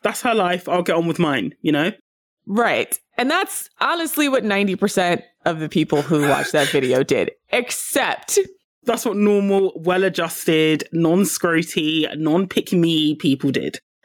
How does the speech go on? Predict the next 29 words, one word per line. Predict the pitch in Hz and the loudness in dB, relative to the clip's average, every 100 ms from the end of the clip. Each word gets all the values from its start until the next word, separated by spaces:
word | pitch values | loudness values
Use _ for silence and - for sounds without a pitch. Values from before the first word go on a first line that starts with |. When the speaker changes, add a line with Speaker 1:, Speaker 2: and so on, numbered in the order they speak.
| - | -2
Speaker 2:
The | 214 | -2
scrotes | 214 - 240 254 277 | -2 -4 0 0 0
have | 320 247 | -2 0
been | 214 254 247 | 0 2 2
mad. | 180 139 143 180 - _ _ - | 2 2 2 0 -6 _ _ -8
Speaker 1:
<laughs> | - - - | -8 -6 -10
For | - 302 | -4 -2
days. | 233 208 202 180 - - - - - | 0 0 0 -2 -4 -6 -6 -12 -4
Speaker 2:
Days. | 233 226 208 147 - 740 - - | -2 0 0 -2 -4 -6 -4 -2
Like, | 226 220 220 | 0 0 0
at | 240 233 | 0 0
least | 220 277 320 - | 0 2 0 0
a | 302 | 0
week | 294 359 | 2 0
now. | 285 180 135 - - - - - - - - - - - - - - - | 0 2 0 -2 -8 -12 -14 -8 -10 -8 -10 -10 -10 -12 -12 -16 -8 -2
Tucker | 220 196 | -2 -2
Carlson | - - 226 247 240 254 247 247 | -4 0 2 2 2 0 2 0
weighed | 220 226 226 | 0 2 2
in | 220 | 2
on | 214 | 2
the | 214 196 | 2 2
video, | 190 190 185 185 180 175 | 0 2 2 2 2 2
Matt | 170 139 - | 0 -2 -2
Walsh, | 185 208 196 185 185 180 - - | 0 2 4 4 2 2 -2 -2
Ben | 151 135 | 0 0
Shapiro, | - - - 208 190 185 180 170 | -2 -4 0 2 4 2 2 0
all | 254 349 370 | 0 2 2
the | |
normal | 269 202 214 214 208 196 190 185 180 175 | 2 2 2 2 2 2 2 2 2 -2